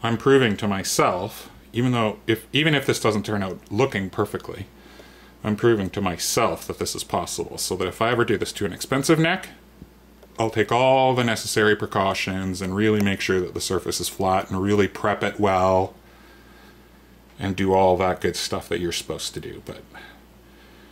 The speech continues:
as a quick and dirty experiment, I'm,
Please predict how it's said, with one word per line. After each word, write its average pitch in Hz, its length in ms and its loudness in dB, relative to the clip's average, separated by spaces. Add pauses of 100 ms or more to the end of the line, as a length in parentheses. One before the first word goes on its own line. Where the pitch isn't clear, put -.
(260)
as 104 160 0
a 101 60 -2
quick 151 240 2
and 135 80 4
dirty 123 260 6
experiment, 151 680 2 (1200)
I'm, 104 460 0